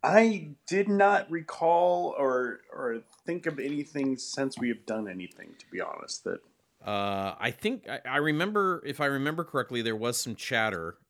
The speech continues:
Speaker 2: uh, from, uh, our loyal fans. Uh,
Speaker 1: Oh, yes, yes,
Speaker 2: yeah.
Speaker 1: yes, there was.
Speaker 2: Saying, saying that we, we messed it up. We, we done, we done it dirty. Um,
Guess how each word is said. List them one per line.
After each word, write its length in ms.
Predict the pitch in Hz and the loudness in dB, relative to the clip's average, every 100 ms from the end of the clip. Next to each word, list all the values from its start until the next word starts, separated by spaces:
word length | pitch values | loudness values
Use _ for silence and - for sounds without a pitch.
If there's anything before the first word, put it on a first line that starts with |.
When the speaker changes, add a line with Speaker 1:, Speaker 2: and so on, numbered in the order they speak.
| 85 | -12
Speaker 2:
uh, 540 | 90 92 92 92 92 - | -8 -6 -6 -6 -8 -10
from, 480 | - 95 92 92 90 | -10 -8 -8 -8 -10
uh, 200 | 90 90 - | -12 -12 -8
our 160 | 92 | -8
loyal 340 | 92 98 98 90 | -6 -4 -4 -6
fans. 580 | 98 90 85 80 - - _ _ _ _ - | -8 -8 -8 -10 -12 -14 _ _ _ _ -8
Uh, 60 | 90 | 10
Speaker 1:
Oh, 300 | 208 240 202 | 12 12 10
yes, 420 | 165 185 127 - | 12 12 12 6
yes, 240 | 139 92 95 | 6 6 2
Speaker 2:
yeah. 80 | 101 | 0
Speaker 1:
yes, 160 | 107 - | 0 0
there 120 | 107 | 0
was. 400 | 92 80 - - _ - _ _ _ - | 0 -6 -12 -18 _ -20 _ _ _ -10
Speaker 2:
Saying, 340 | - 120 120 - | -2 0 0 -2
saying 340 | - 139 139 | 0 2 2
that 120 | 131 | -2
we, 260 | 113 110 107 | -2 -4 -4
we 240 | 104 101 | -4 -4
messed 380 | 95 107 107 - | -2 -4 -4 -4
it 60 | 92 | -4
up. 180 | 82 - | -6 -12
We, 400 | 80 92 92 90 95 | -12 -10 -8 -10 -10
we 80 | 95 | -10
done, 640 | 82 104 107 104 101 101 | -6 -6 -6 -6 -8 -10
we 140 | - 98 | -12 -8
done 240 | 107 107 | -6 -6
it 140 | 104 90 | -6 -6
dirty. 420 | 92 85 85 - _ _ _ _ _ | -6 -6 -12 -16 _ _ _ _ _
Um, 600 | 87 92 90 87 85 87 | -10 -8 -8 -10 -10 -14